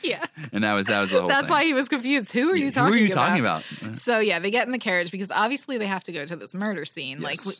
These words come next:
Speaker 1: focus, William. There is a
Speaker 2: There,
Speaker 1: murder
Speaker 2: there's
Speaker 1: and
Speaker 2: a
Speaker 1: you are
Speaker 2: murder,
Speaker 1: a police
Speaker 2: a stabbing.
Speaker 1: officer. <laughs>
Speaker 2: So.
Speaker 1: <clears throat> But we flash to, uh, the, the Crabtrees because, uh, Martin is missing.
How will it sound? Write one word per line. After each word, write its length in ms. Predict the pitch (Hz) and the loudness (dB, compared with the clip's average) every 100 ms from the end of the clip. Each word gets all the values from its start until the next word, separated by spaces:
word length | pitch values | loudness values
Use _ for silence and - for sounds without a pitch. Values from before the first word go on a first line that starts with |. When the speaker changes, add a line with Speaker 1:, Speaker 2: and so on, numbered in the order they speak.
| - | -6
Speaker 1:
focus, 420 | 233 226 180 - | -2 -2 -4 -8
William. 300 | 143 123 127 | -10 -8 -8
There 180 | 151 165 | -10 -8
is 80 | 175 | -6
a 40 | 185 | -4
Speaker 2:
There, 0 | 190 | 0
Speaker 1:
murder 160 | 196 202 | 0 2
Speaker 2:
there's 320 | 160 156 139 | 2 2 2
Speaker 1:
and 0 | |
Speaker 2:
a 40 | - | 2
Speaker 1:
you 60 | |
are 180 | - 156 | 4 4
Speaker 2:
murder, 120 | 127 | 4
Speaker 1:
a 40 | 214 | 4
police 280 | 233 226 226 | 4 4 4
Speaker 2:
a 80 | |
stabbing. 440 | 180 147 202 214 180 | 2 4 2 2 2
Speaker 1:
officer. 360 | 170 240 - | 2 0 0
<laughs> 120 | - - 494 - 480 508 - 523 - 440 _ - | -4 2 2 4 4 4 4 2 0 -8 _ -8
Speaker 2:
So. 300 | - 80 76 - _ | -2 -2 -2 -8 _
Speaker 1:
<clears throat> 160 | - - 233 196 | -6 -2 -2 0
But 160 | 247 | 0
we 120 | 233 311 | 2 0
flash 420 | - 262 240 - | 2 4 4 0
to, 340 | - 233 196 190 | -2 2 2 2
uh, 300 | 185 175 175 | 0 2 0
the, 120 | 185 - - _ - | -2 -10 -18 _ -12
the 80 | |
Crabtrees 920 | 208 262 240 226 - 165 147 147 180 - | -4 2 4 2 -6 -8 -8 -10 -12 -12
because, 600 | 196 - 185 175 175 - | -12 -6 -4 -2 -4 -2
uh, 220 | 180 170 165 | 0 2 2
Martin 340 | 240 359 254 | 2 2 -2
is 160 | 185 185 | -4 -4
missing. 460 | 165 - 208 320 | -6 -4 -4 -4